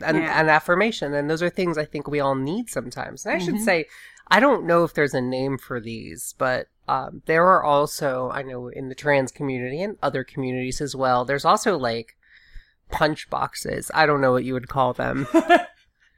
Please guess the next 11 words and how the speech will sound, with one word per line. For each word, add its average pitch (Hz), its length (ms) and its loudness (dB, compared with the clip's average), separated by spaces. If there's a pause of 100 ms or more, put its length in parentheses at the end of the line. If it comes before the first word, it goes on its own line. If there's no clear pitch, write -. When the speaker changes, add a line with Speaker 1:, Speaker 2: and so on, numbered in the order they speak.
(280)
Speaker 1:
But 190 120 6
there's, 226 200 8
like, 269 240 6
the 165 180 -2
opposite, 139 840 2
where 156 360 4
Speaker 2:
Okay. 143 80 4
Speaker 1:
it's, - 200 -10
like, 139 560 0
you 151 200 -4
know, 120 400 -6